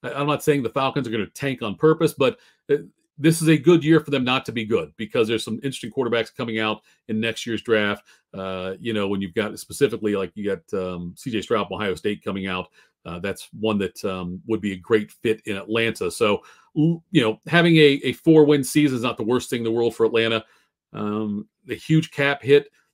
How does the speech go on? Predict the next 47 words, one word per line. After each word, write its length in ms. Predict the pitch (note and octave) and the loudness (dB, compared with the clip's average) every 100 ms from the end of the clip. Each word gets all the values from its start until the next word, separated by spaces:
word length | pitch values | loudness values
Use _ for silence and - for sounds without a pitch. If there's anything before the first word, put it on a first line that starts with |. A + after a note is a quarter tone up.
| _ | _
uh, 300 | - G#2 G#2+ G#2+ | -6 -4 -4 0
that 140 | A2 A2 | 0 2
they, 120 | A2+ | 0
they've 240 | A2 F#2+ | 0 0
dead, 280 | A#2+ C3 G#2+ - | 0 -2 -4 -2
dead 200 | A#2+ A#2+ | 0 0
salary 400 | - B2+ B2+ A2 | -2 0 2 0
cap 300 | - B2 A2+ | -2 -6 -4
money 400 | A#2+ B2 G2+ G2 _ _ - | -2 -2 -2 -6 _ _ -10
because 380 | A2 - C3 A#2+ | -6 0 2 4
of 220 | A2 - | 2 2
trading 380 | - A2+ G2+ F2+ | 0 2 2 -2
Ryan. 320 | G2 F#2+ G2 | -2 -2 -4
It's 120 | - | -6
like 80 | G2 | -8
a 60 | F2+ | -8
forty 300 | - B2+ A2 | -6 -2 -2
million 320 | A2+ A2 G2+ | 0 0 0
dollar 300 | G#2 G#2 F#2 | 0 0 0
hit, 180 | F2 A2 | 0 0
I 100 | F#2 | 0
believe, 280 | F2+ F#2 F2+ | -4 -6 -4
on 80 | |
them. 160 | F2 F2 | -6 -6
So 280 | - F#2+ - _ - - | -2 -4 -4 _ -18 -4
they 80 | A2+ | 4
don't 180 | D3+ D3+ | 6 4
have 80 | C#3 | 2
a 40 | |
lot 180 | C3 C3 | 2 2
of 80 | A2 | 0
the 80 | |
resources 540 | A2+ C3+ C#3+ C3 A#2 A2+ | -2 -2 0 -2 -4 -10
to 100 | G#2 | -2
go 100 | A2 | 0
out 160 | A2 | -2
and 80 | G#2+ | -4
upgrade 320 | G#2+ - A2+ | -6 0 2
the 80 | G2 | 2
roster 340 | G2+ G#2+ - G2+ | -2 -2 -2 -4
much 200 | F#2+ C3 | -4 -2
more. 280 | B2+ A#2 _ _ _ - | 0 0 _ _ _ -8
Uh, 180 | F#2+ F#2 | -6 -4
so 140 | A#2+ | 0
I 40 | A#2 | 2
look 200 | A2 | 2
at, 60 | C3+ | -2